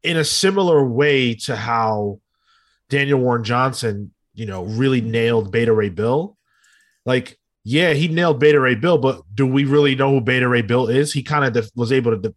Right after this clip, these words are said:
put his stamp on Beta Ray Bill. The Thing is a character who has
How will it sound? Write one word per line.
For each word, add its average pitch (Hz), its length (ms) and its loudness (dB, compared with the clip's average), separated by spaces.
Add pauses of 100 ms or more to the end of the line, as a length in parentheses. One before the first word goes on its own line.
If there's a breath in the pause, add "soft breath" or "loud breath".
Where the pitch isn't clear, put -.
put 139 120 0
his 110 160 -4
stamp 156 360 -2
on 95 160 -6
Beta 90 200 -10
Ray 80 120 -12
Bill. - 200 -18 (320 loud breath)
The - 120 -2
Thing 226 300 -2
is 151 140 2
a 135 60 0
character 123 560 -2
who 113 160 -6
has 110 600 -4